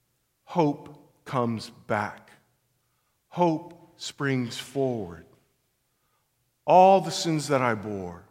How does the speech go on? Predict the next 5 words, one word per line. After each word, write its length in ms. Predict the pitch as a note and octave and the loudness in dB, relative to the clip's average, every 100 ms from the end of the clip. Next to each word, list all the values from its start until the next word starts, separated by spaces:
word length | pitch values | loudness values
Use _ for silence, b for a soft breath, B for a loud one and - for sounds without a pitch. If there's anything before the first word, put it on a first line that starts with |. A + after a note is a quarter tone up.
| _ _ _ _ _ _ _ _ _ _ G#2+ | _ _ _ _ _ _ _ _ _ _ -20
are 100 | F#2+ G2+ | -20 -8
gone 500 | C3+ D3+ A2 D#2 - _ _ _ _ _ _ _ _ _ _ _ - | -4 -4 -4 -8 -18 _ _ _ _ _ _ _ _ _ _ _ -20
because 360 | A2+ A#2 G2 | -16 -14 -14
of 80 | F#2+ | -10
me. 500 | G#2 A2+ G2+ F#2 | -6 -6 -6 -12